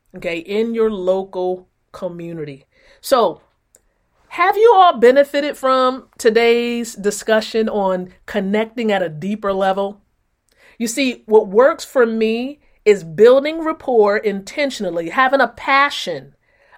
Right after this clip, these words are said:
about building the relationship versus the destination of bringing them on board. Hopefully you got that. It's all about the journey of building the relationship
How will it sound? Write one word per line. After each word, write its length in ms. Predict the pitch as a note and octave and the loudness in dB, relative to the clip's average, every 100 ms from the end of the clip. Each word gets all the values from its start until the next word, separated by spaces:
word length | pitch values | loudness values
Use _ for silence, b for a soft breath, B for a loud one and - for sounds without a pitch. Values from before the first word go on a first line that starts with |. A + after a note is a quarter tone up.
| - | -2
about 440 | G#3 G#3+ G#3 F3+ | 4 4 2 0
building 400 | A3+ B3+ A#3+ A#3 | 0 2 0 2
the 100 | G#3+ | 2
relationship 840 | G3+ G3 G3+ A#3+ B3 G#3+ - G3 E3+ | 2 0 2 0 -2 -8 -6 -8 -8
versus 1000 | D#3+ G3 B3 C#4 - E3+ D#3 E3+ - - b b b b b | -6 -2 -2 -4 -8 -8 -8 -10 -12 -16 b b b b b
the 100 | F#3+ | -4
destination 1200 | F3+ G#3 G#3+ G#3+ - G3 G3 A3 B3 - F#3 F3 | 2 2 2 0 -2 -2 0 -2 -2 -8 -8 -6
of 240 | F3+ F3 D#3 | -4 -6 -2
bringing 320 | G3 G#3+ G3 | 0 0 0
them 140 | F#3+ | -4
on 200 | F3+ E3+ | -6 -6
board. 400 | E3+ D#3+ C#3 - _ _ _ _ _ _ _ _ - | -6 -6 -8 -14 _ _ _ _ _ _ _ _ -8
Hopefully 400 | - G#3+ A3+ G#3+ | -2 -2 0 -4
you 80 | F#3+ | -2
got 280 | F#3 E3 - | 0 0 -2
that. 300 | D3 A#2+ - b b b | -8 -8 -18 b b b
It's 180 | G#3+ A3 - | 4 4 4
all 400 | A#3+ C4+ C#4+ D4 | 6 8 6 6
about 420 | C#4 B3+ C4 G#3 | 6 4 4 2
the 140 | A3 | 0
journey 760 | G3 F3+ G#3 A#3+ C4+ A3+ E3+ F#3 | 0 -2 0 2 2 0 -4 -2
of 300 | F#3+ E3+ D#3+ | -4 -4 4
building 560 | G3 A#3+ A#3+ A#3+ A#3 | 6 6 2 -2 0
the 80 | A3 | 0
relationship 1000 | G3 G3 F#3+ A#3+ B3+ - F#3+ F#3 F3 E3+ | 0 -2 0 -2 -2 -6 -6 -4 -4 -4